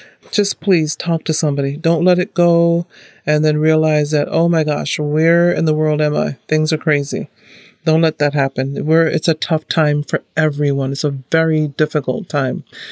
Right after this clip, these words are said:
And everybody is under some level of stress,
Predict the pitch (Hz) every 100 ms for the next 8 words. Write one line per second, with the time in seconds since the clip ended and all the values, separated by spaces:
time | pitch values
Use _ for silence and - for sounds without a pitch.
0 | - - - 147 143 117 160 165 160 165
1 | 160 156 - 151 147 147 - 160 156 160
2 | - 151 151 151 151 - 143 135 - -
3 | 143 139 -